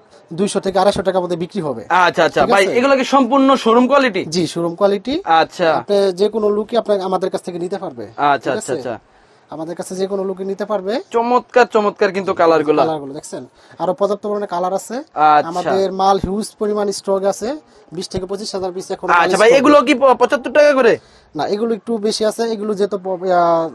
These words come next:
Speaker 1: খুবই একটু শোরুম কোয়ালিটি মাল, এগুলো আমরা দিচ্ছি মাত্র একশো বিশ টাকা।
Speaker 2: একশো বিশ টাকায়?
Speaker 1: জি, একশো বিশ
Speaker 2: চমৎকার
Speaker 1: টাকা।
Speaker 2: কিন্তু কলারওয়ালা মাল
Speaker 1: একশো বিশ টাকা।
Speaker 2: একশো বিশ টাকায়।
Speaker 1: কারণ আমরা চাই না যে আমরা ওই যে অনলাইনে একটা কথা বলবো যে বলবো, আহ, কম দিয়ে আমরা আনার পরে বেশি কথা বলবো, না, এটা হবে না। আমরা যেই রেটটা দিতে পারবো,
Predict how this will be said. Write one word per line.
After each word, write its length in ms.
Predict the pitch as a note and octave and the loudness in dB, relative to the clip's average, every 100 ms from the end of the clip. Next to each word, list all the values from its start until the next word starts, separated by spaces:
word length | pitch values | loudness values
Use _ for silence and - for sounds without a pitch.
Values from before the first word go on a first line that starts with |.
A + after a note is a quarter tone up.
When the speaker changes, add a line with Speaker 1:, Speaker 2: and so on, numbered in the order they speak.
| - | -14
Speaker 1:
খুবই 200 | - F#3 | -10 -8
একটু 180 | E3+ F#3+ | -6 -10
শোরুম 280 | - F3+ F3+ | -6 -8 -6
কোয়ালিটি 260 | F#3+ F#3 | -8 -6
মাল, 200 | G3+ B3 | -8 -8
এগুলো 240 | G#3+ F#3+ F#3 | -8 -4 -4
আমরা 220 | F3 F3+ | -4 -6
দিচ্ছি 420 | F3 - G3+ C4+ _ - - - | -6 -14 -12 -12 _ -20 -20 -6
মাত্র 300 | F3+ - G3 | -6 -4 -10
একশো 180 | - D#3 | -10 -10
বিশ 220 | F#3 - | -10 -4
টাকা। 220 | A3 - | -4 0
Speaker 2:
একশো 280 | A3+ - B3+ | 0 2 2
বিশ 240 | G3 - | 2 2
টাকায়? 340 | - G#3 E3 C3 | 2 2 2 0
Speaker 1:
জি, 80 | C3 | -4
একশো 260 | - C#4 | -6 2
বিশ 100 | C#4 | 4
Speaker 2:
চমৎকার 260 | C#4+ C#4 B3+ | 6 4 4
Speaker 1:
টাকা। 140 | B3 | 2
Speaker 2:
কিন্তু 280 | G#3+ A3 C#4+ | 2 0 0
কলারওয়ালা 540 | - A3+ A#3 A#3+ B3+ | 4 4 6 6 4
মাল 160 | C#4+ C4 | 4 4
Speaker 1:
একশো 100 | D#4+ | 2
বিশ 100 | D#4+ | 2
টাকা। 140 | A#3+ | 0
Speaker 2:
একশো 120 | F#3+ A3+ | 0 0
বিশ 180 | A#3 | 0
টাকায়। 280 | - G3+ E3+ | 2 2 4
Speaker 1:
কারণ 180 | F#3 G3 | 4 2
আমরা 240 | G3+ G3+ G3+ | 0 0 0
চাই 220 | G3 G3 | 0 0
না 240 | G#3+ A3+ F#3 | 0 -2 -4
যে 460 | E3+ F3 E3 D#3+ | -2 0 2 4
আমরা 200 | D#3 D#3+ | 4 4
ওই 80 | E3+ | 4
যে 80 | E3 | 6
অনলাইনে 340 | E3+ F3 F#3 | 4 6 6
একটা 180 | F#3+ G3 | 6 4
কথা 180 | F3 F#3 | 0 0
বলবো 280 | F3 F3 E3+ | 2 2 2
যে 240 | E3+ E3+ | 2 2
বলবো, 420 | D#3+ F3+ F3 E3+ D3+ - - - | 4 4 4 2 0 -10 -8 0
আহ, 120 | E3 | 2
কম 260 | D#3+ F#3 F#3+ | 4 2 6
দিয়ে 160 | F#3+ | 8
আমরা 200 | F#3 F3+ | 8 8
আনার 400 | F3 D#3+ E3+ F#3 | 6 6 2 0
পরে 160 | F3+ F#3 | 2 0
বেশি 240 | F3 - | 0 -2
কথা 180 | E3+ E3+ | -2 0
বলবো, 260 | E3 D#3+ D#3 | 2 0 -2
না, 220 | F#3+ D3+ | 0 0
এটা 160 | D3+ D3 | 0 -4
হবে 160 | C#3 | -4
না। 140 | A#3+ - - - | -6 -8 -16 -8
আমরা 200 | E3 F3+ | 0 2
যেই 420 | F3 G#3 G#3+ G3+ E3+ | 6 6 6 2 6
রেটটা 280 | F#3+ - | 6 6
দিতে 220 | F#3+ G#3 B3 | 2 6 6
পারবো, 240 | B3+ F4+ | 6 2